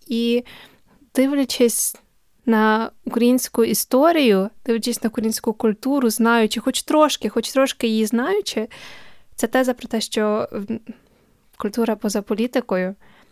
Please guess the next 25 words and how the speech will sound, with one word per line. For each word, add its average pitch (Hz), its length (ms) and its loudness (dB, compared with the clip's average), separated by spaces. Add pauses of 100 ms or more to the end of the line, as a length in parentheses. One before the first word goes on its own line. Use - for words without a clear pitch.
(120)
ну, 208 80 2
вона 226 160 2
здається 233 320 0
такою 285 640 0
абсурдною, 214 880 0
вона 220 140 2
здається 247 360 2
такою 269 420 0
примітивною 226 1040 2
і 220 100 0
утопічною. 214 1000 -2 (800)
Ну, 294 100 2
не 311 100 2
може 277 260 2
такого 196 400 -4
бути. 190 480 -8 (680)
Принаймні, 240 720 4
от 196 140 -8
в 196 80 -6
державах, 233 680 0
які, 214 560 -2 (720)
м, 208 200 0
проходять 226 500 0
своє 214 280 0
становлення. 185 720 0